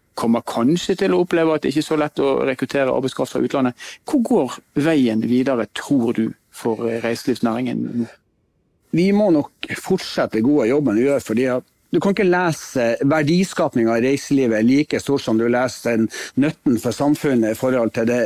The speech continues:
Speaker 2: det limet man kanskje er opp imot folk flest. Altså det, det her vi, det er oss vi besøker når vi skal ut og, eh, kose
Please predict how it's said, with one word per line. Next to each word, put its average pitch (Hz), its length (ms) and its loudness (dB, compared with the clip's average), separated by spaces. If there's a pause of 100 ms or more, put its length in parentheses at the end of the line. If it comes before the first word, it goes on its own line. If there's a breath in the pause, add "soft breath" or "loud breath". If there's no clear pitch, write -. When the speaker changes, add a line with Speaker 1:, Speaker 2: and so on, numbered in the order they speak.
(120)
Speaker 2:
det 139 100 2
limet 135 440 4
man 113 140 2
kanskje 123 360 -2
er 135 240 2
opp 127 240 -4
imot 117 420 0
folk 135 300 -2
flest. 143 440 -2
Altså 113 220 -2
det, 131 360 0 (240 loud breath)
det 151 100 0
her 175 240 2
vi, 127 240 2
det 120 60 -4
er 147 100 2
oss 156 220 0
vi 143 100 2
besøker 135 400 0
når 117 140 2
vi 110 80 0
skal 135 240 0
ut - 80 -10
og, 113 320 2
eh, 113 340 0
kose 135 380 -2